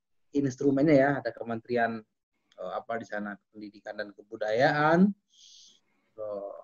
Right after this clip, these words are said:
ada juga, dan kementerian-kementerian lain lah, kemudian me-, rempah menjadi yang tadi seperti Abang sampaikan,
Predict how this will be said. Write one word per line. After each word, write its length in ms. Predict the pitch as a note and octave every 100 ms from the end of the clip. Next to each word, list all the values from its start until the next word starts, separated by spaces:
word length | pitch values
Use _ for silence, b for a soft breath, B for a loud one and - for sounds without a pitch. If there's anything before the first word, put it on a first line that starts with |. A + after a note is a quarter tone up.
| - _ -
ada 180 | G#2 G2+ G#2
juga, 300 | - _ _ _ _ _
dan 260 | B2+ C3 C3+
kementerian-kementerian 760 | C#3+ D3+ D#3+ E3+ E3+ F#3 F#3+ F#3
lain 220 | G3+ G#3+
lah, 260 | E3 F#3+ F#3+ _ _ _ _ -
kemudian 520 | D#3 D#3 D3+ D3+ D3 D3 _
me-, 600 | - D3 D3 D3 D3 D3 D3 _ _ _ _ _ _ _ _ _ _ _ _ _ _ _ _ _
rempah 440 | - C#3+ C3+ C#3 B2+ -
menjadi 280 | C3+ C3 C#3+
yang 120 | C3
tadi 160 | C#3
seperti 280 | C#3 - B2+
Abang 240 | C3+ C3 C3
sampaikan, 580 | C#3 C3 F3 D#3 C3